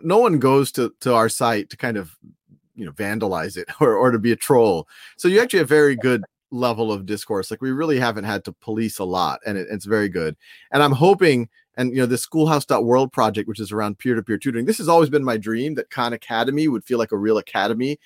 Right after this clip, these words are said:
that not only could we learn stuff, but we can meet each other, we can help each other. And so schoolhouse dot world, which is, once again, a separate non-for-profit, that's where I'm experimenting with that l-, layer. Can we,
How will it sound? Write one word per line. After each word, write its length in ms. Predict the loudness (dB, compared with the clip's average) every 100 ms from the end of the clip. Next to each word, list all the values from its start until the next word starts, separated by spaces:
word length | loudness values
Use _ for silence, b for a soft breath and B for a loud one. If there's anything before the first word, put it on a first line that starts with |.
| b _
that 100 | -2
not 140 | 2 2
only 200 | 2 -2
could 120 | -2
we 200 | -2 -2 -2
learn 300 | 0 2 0
stuff, 320 | 0 0 0
but 80 | -4
we 120 | -6
can 220 | -4 -4
meet 180 | 0 0
each 240 | -2 -4 0
other, 260 | 0 0
we 140 | -2 -4
can 120 | -8
help 260 | -6 -4 -4
each 180 | -2
other. 300 | 0 0 -2 B B B
And 140 | -6 0
so 120 | 0
schoolhouse 440 | 2 4 4 4
dot 160 | 2 4
world, 180 | 4 2
which 140 | -2
is, 80 | -4
once 180 | -4 -2
again, 160 | -4
a 40 | -4
separate 400 | -4 -4 -2 -2
non-for-profit, 800 | -2 -2 -6 -2 -2 -2 -6 -10 b b 0
that's 240 | 2 2
where 120 | 2
I'm 180 | 2 0
experimenting 720 | -6 0 2 2 0 -4 -4
with 180 | -4 -2
that 240 | 0 2 0
l-, 80 | -4 0
layer. 340 | 2 0 -2
Can 200 | -4 0
we, 260 | 2 0